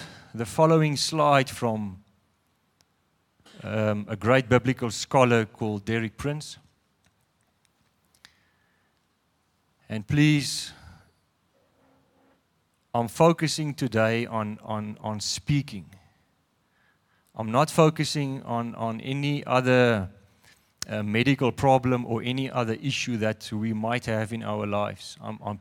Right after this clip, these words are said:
purely speaking today about the power of the tongue.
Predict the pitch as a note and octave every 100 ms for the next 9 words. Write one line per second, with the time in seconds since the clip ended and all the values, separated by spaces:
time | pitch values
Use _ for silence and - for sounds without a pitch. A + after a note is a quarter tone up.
0 | _ F3 E3+ E3+ E3 C#3 - D3+ D3 C#3+
1 | C3+ C3 G#2 G2+ G2+ B2+ _ _ - -
2 | _ G#2+ G#2+ G#2+ - G#2 - C3+ B2+ B2+
3 | A#2+ A2 G#2 - _ - G2+